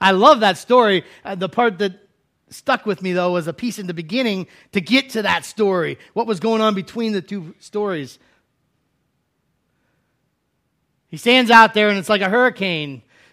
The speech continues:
I think you can appreciate that this week. And God speaks in a small, still voice.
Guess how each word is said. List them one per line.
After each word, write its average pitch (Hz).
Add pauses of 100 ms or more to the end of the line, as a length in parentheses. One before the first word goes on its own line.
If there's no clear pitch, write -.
(120)
I -
think 165
you 160
can 160
appreciate 160
that 165 (220)
this 143
week. 139 (2500)
And 151
God 165
speaks -
in 156
a 143
small, 156 (220)
still 135 (680)
voice. 107